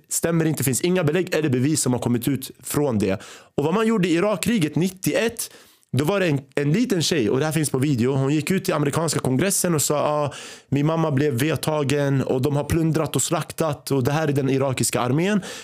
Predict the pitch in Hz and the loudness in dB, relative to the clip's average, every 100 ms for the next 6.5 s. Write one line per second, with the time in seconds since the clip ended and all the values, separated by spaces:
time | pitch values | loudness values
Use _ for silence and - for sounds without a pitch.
0 | - - - 170 247 254 - 214 220 233 | -20 -10 -2 0 0 -2 -2 0 2 0
1 | 233 190 185 160 139 147 - 185 190 175 | 0 0 2 2 0 0 -2 0 0 0
2 | 156 147 156 135 165 170 147 139 139 123 | 0 0 0 0 2 2 0 0 0 0
3 | 123 175 185 160 208 202 139 156 175 143 | 2 2 2 2 0 0 0 0 0 0
4 | - 208 147 127 135 147 135 127 127 127 | 0 0 2 2 2 2 0 0 0 0
5 | 202 240 180 185 180 170 139 120 131 110 | 0 0 0 0 0 0 0 0 0 0
6 | - 101 95 - - | -2 0 -2 -4 -10